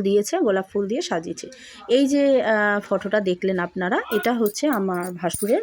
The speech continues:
বড় ছেলে আর তার বড় বৌমা, মানে যাদের আজকে বৌভাত হচ্ছে, মানে রিসেপশন। আর হচ্ছে এই যে আমাদের রাজদীপ চলে এসেছে, ওকে কেমন লাগছে একটু আপনারা কমেন্টে জানাবেন প্লিজ, আর সাথে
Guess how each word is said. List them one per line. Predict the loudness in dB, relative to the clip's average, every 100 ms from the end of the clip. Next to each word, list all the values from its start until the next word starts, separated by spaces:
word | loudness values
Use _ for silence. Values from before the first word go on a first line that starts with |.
| 2 2
বড় | 2
ছেলে | 0 0 -2 -2 _ -16
আর | -6
তার | -4 -2 0
বড় | 0 0
বৌমা, | -2 -4 -10 -16 -20 -10 0
মানে | 2 4
যাদের | 2 2 0 0
আজকে | 0 -4 -4 _ _ 0
বৌভাত | 2 0 -4 -8
হচ্ছে, | -12 -14 -16 _ -20 -20 -16
মানে | -12 -4 -2
রিসেপশন। | -2 -4 -6 -12 -16 -8 -2
আর | -2 -2
হচ্ছে | -4 -6 -8 -10 -8 0
এই | 4 4
যে | 4 2
আমাদের | 2 0 0 -2 -6 _ _ -2 0
রাজদীপ | -2 -2 -4 -4 -4
চলে | -2 -2 -4
এসেছে, | -8 -8 -8 -10 -20 -20 -20 -20 -20 _ _ _ -8
ওকে | -6 0
কেমন | 2 2 4 2
লাগছে | 2 -2 -4
একটু | -2 -6 -4
আপনারা | -4 -4 -2
কমেন্টে | -2 -2 -4 -4 -4
জানাবেন | -4 -4 -6 -6
প্লিজ, | -10 -10 -12 -16 _ _ _ -10
আর | -8 -6
সাথে | -4